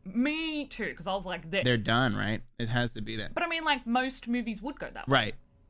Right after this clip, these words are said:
Speaker 2: They would.
Speaker 1: Yeah, that they wouldn't have survived. And, um, but this scene where, um, Danny sees the Grady twins, I fucking love it.
Speaker 2: Oh, yeah.
Speaker 1: Not the, um, not the,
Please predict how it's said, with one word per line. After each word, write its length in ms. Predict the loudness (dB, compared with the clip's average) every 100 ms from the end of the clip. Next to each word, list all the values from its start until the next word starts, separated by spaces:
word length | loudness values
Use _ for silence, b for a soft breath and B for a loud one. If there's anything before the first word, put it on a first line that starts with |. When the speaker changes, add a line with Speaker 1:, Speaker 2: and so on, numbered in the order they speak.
| -2
Speaker 2:
They 100 | 2
would. 260 | 2 0 -4 b b b
Speaker 1:
Yeah, 240 | 0 0 0 -2
that 180 | -2
they 320 | 0 -2 -2 -4
wouldn't 280 | -4 -4 -6
have 100 | -8
survived. 720 | -6 -6 -6 -8 -16 -18 -20 -10
And, 280 | -6 -6 -4
um, 300 | -4 -6 -10 -8
but 280 | -4 -4 -2
this 160 | -2 -2
scene 540 | -2 -4 -4 -10 -14 -16 -20 -6
where, 440 | 0 0 0 -2
um, 480 | -2 -2 -4 -8 -8
Danny 360 | -6 -4 -6
sees 320 | -8 -8 -10 -10
the 100 | -10
Grady 400 | -8 -8 -10 -14
twins, 440 | -16 -16 -16 -18
I 100 | -18 -18
fucking 400 | -16 -12 -8 -8 -10 -18 -16 -14
love 140 | -14
it. 100 | -6 4
Speaker 2:
Oh, 200 | 4 4
yeah. 240 | 2 6
Speaker 1:
Not 300 | 6 6 4
the, 260 | 4 6 4
um, 440 | 4 2 0 -6 -14 -20 -16 0
not 340 | 4 4 2
the, 680 | 0 4 4 4 2 0 -4